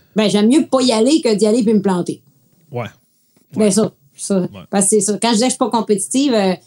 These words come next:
Speaker 1: je sais pas c'est quoi être dans un concours. J'ai jamais fait ça dans ma vie,
Speaker 2: Hmm.
Speaker 1: euh, avec la cam-, les caméras et tout ça.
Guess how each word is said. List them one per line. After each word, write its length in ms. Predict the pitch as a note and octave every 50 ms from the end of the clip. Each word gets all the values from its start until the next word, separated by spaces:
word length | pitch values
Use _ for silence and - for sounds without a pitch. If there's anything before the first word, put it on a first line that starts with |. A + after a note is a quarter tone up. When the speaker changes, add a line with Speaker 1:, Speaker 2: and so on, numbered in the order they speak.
| _ -
Speaker 1:
je 80 | - A3
sais 160 | G#3 B3 G#3+
pas 120 | - D4+
c'est 160 | D#4 - B3+ -
quoi 160 | - B3+ B3+
être 80 | A3
dans 240 | F#3 F#3 F#3 F#3 F3
un 100 | F#3 F#3
concours. 640 | F3+ - F#3+ F#3 F#3 - - G#3+ A#3 B3 A#3+ A3+ G3+
J'ai 120 | F#3+ F#3+
jamais 220 | F#3 A3 A3+ C4+ D#4+
fait 160 | - F#3 - -
ça 280 | - - - A#3+ A3+
dans 140 | G#3 F#3 F3
ma 160 | F#3 F#3 E3+
vie, 440 | D3 C3+ D#3+ D#3+ E3+ F#3+ G#3+ A3+ A3 - _ _ - - - G2 E3+
Speaker 2:
Hmm. 40 | F3
Speaker 1:
euh, 240 | E3+ E3+ E3 E3
avec 220 | E3 E3 F3 E3+ -
la 180 | F3 E3+ E3+
cam-, 340 | E3+ - F#3+ F3+ E3 F3 F#3 -
les 160 | F#3 F3 D3 -
caméras 680 | G3 F3 F3+ F3 D#3 E3+ F3 - G#3 A3 A3 - G#3+
et 80 | F#3+ F#3
tout 80 | -
ça. 520 | - - - - - G3+ G3+ A3 A#3+ C#4+